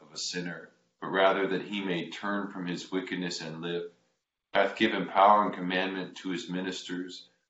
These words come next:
to declare and pronounce to his people, being penitent, the absolution and remission of their sins.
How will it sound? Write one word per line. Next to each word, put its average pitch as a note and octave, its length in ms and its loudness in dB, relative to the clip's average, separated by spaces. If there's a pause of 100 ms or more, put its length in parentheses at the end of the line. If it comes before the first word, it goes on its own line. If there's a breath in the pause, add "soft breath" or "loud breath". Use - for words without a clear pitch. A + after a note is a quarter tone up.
(100)
to F2+ 80 -10
declare G#2 440 0
and G2+ 60 0
pronounce F#2+ 500 0
to F2+ 120 -2
his D#2+ 140 -2
people, F2+ 640 -6
being F2+ 260 -4
penitent, F2+ 640 -8 (380)
the F#2 160 2
absolution F#2+ 760 0
and E2+ 140 -4
remission F2 460 -4
of D2+ 100 -10
their D2+ 180 -4
sins. F2 680 -10